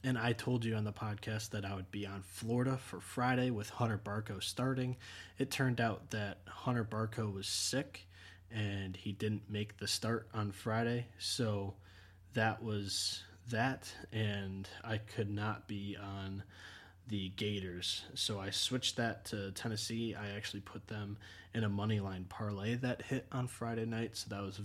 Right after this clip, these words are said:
very fun. Um, Tennessee is off to the best start ever by any S E C team in history. We all know about the Volunteers and how they do it. Uh,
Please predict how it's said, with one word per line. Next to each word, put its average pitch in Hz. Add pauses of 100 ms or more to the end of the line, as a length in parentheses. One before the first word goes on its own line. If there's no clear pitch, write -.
(200)
very 98
fun. 107 (600)
Um, 98 (260)
Tennessee 131
is 113
off 110
to 117
the 98
best -
start 117
ever 117 (320)
by 104 (120)
any 123
S 110
E 110
C 104
team 101
in 98 (120)
history. 113 (180)
We 113
all 143
know 127
about 110
the 110
Volunteers 104
and 107
how 110
they 107 (600)
do 104
it. 95 (260)
Uh, 101